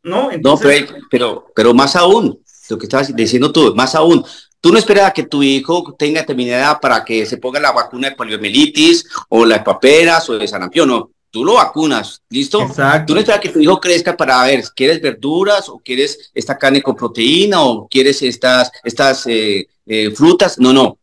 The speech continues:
Speaker 2: Tú le das lo que le convienes, ¿ah?
Speaker 1: Exacto.
Speaker 2: En las vacunas, tú le das lo que, relación irregular, la relación irregular, ya me acordé de las parejas que viven así, relación
Speaker 1: Ah, ok.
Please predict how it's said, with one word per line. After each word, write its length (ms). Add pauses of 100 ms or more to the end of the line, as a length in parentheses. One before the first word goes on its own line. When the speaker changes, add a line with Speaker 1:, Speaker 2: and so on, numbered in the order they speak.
(260)
Speaker 2:
Tú 140
le 140
das 220
lo 120
que 80
le 120
convienes, 640 (160)
¿ah? 260
Speaker 1:
Exacto. 380
Speaker 2:
En 80
las 140
vacunas, 720 (260)
tú 160
le 160
das 320
lo 280
que, 440
relación 360
irregular, 680
la 160
relación 400
irregular, 680
ya 140
me 80
acordé 480 (100)
de 120
las 260
parejas 420
que 120
viven 240
así, 320 (240)
relación 420
Speaker 1:
Ah, 160
ok. 40